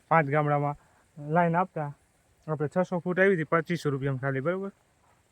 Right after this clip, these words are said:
હા, પચીસો રૂપિયામાં જ આવી. લગભગ વીડિયો બનાવ્યો હતો, પણ અત્યારે આપણે વીડિયો ઈ છે નહીં, આપણે ગાયબ કરી દીધો છે. નકર વીડિયો આપણો ખૂબ સારો ચાલતો હતો, આપણે કંઈ વાંધો નહોતો. વીડિયો ચાલે તો પૈસા આવે,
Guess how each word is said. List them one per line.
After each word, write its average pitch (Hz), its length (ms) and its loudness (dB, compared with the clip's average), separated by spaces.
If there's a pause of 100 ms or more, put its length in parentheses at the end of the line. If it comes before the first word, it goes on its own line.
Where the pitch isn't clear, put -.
(300)
હા, 143 140 2
પચીસો 156 420 0
રૂપિયામાં 151 300 -2
જ 127 60 0
આવી. 127 160 0
લગભગ 143 240 0
વીડિયો 185 240 2
બનાવ્યો 170 320 4
હતો, 131 100 -4
પણ 151 200 2
અત્યારે 160 200 4
આપણે 156 180 4
વીડિયો 165 280 2
ઈ 170 120 2
છે 160 220 2
નહીં, 165 180 0 (460)
આપણે 147 260 4
ગાયબ 156 240 8
કરી 143 180 0
દીધો 131 220 -2
છે. 127 120 -2 (520)
નકર 160 260 4
વીડિયો 202 220 8
આપણો 185 140 6 (100)
ખૂબ 208 160 0 (120)
સારો 208 360 8
ચાલતો 196 380 8
હતો, 160 120 2
આપણે 175 220 4
કંઈ 175 200 4
વાંધો 175 220 6
નહોતો. 156 260 0 (720)
વીડિયો 165 240 4
ચાલે 175 240 6
તો 156 100 0
પૈસા 175 360 2
આવે, 156 140 0